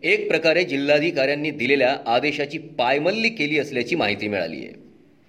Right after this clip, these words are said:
जिल्हा मध्यवर्ती सहकारी बँकेच्या दहा जागांसाठी रविवारी मतदान झाल्यानंतर सोमवारी मतमोजणीची प्रक्रिया पार पडली. या निवडणुकीमध्ये एकवीस पैकी वीस जागांवर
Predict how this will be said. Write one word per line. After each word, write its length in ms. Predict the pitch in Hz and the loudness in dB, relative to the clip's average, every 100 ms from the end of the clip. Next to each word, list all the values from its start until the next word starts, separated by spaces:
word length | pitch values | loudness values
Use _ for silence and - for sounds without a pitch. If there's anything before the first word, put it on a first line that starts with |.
| _ _ - - - 127 | _ _ -20 -20 -12 -2
जिल्हा 280 | 160 196 233 | 2 2 2
मध्यवर्ती 580 | 220 185 196 185 202 | 2 2 2 0 -4
सहकारी 520 | 208 160 143 165 175 185 | -6 0 0 0 -2 0
बँकेच्या 460 | 131 135 160 170 | 0 0 -2 -2
दहा 240 | 123 120 135 | -2 -2 0
जागांसाठी 880 | 123 123 147 147 147 113 131 - - - | 0 0 -2 -4 -4 -4 -10 -12 -18 -6
रविवारी 480 | 127 143 165 180 180 | 0 2 4 4 2
मतदान 540 | 185 131 143 147 190 180 | 2 0 0 0 0 -2
झाल्यानंतर 640 | 131 139 143 147 135 95 85 - - - - | 0 0 0 -2 -2 -6 -8 -18 -20 -20 -4
सोमवारी 460 | 170 170 185 214 | 2 4 6 4
मतमोजणीची 720 | 190 160 175 156 156 160 156 | 4 2 2 2 2 -2 -2
प्रक्रिया 420 | 202 143 120 123 147 | -4 -4 -2 2 2
पार 220 | 123 101 | 2 0
पडली. 420 | - - 80 - - _ _ - - | -4 -10 -14 -18 -20 _ _ -18 0
या 120 | 175 | 2
निवडणुकीमध्ये 760 | 175 196 214 220 214 196 185 | 4 4 4 0 0 2 4
एकवीस 440 | 165 165 151 185 202 | 4 0 -2 -6 -4
पैकी 280 | 180 175 180 | -2 -2 0
वीस 220 | 143 185 | 0 0
जागांवर 600 | 139 151 160 165 123 | 2 2 4 2 0